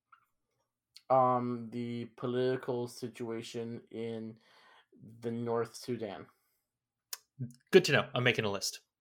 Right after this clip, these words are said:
Speaker 1: Okay.
Speaker 2: Anyway, the thing we need to talk about today is the moon. Earth's moon, to be exact. No one likes it. There's nothing up there. A ton of people have already been there. It's boring. The only city is the unknown invisible one, and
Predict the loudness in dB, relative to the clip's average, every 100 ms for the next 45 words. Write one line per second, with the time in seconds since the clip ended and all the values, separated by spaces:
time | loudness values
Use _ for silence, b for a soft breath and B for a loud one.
0 | _ 8 10 10 8 0 B B 8 10
1 | 10 8 8 8 6 6 8 8 8 2
2 | 6 6 6 8 6 8 4 6 6 4
3 | 0 b b b _ 8 12 12 10 2
4 | 6 6 4 0 _ -4 4 6 6 6
5 | 6 6 -8 _ B B 6 6 8 6
6 | 10 10 10 0 -2 _ _ 4 4 4
7 | 4 6 8 10 8 8 6 8 6 B
8 | B -8 -4 4 4 6 4 6 6 10
9 | 8 8 6 4 8 10 10 6 -4 -2
10 | 4 8 8 6 2 4 6 6 4 6
11 | 4 6 4 4 2 2 6 6 8 6
12 | 4 4 4 4 2 4 2 2 b b
13 | b 6 6 6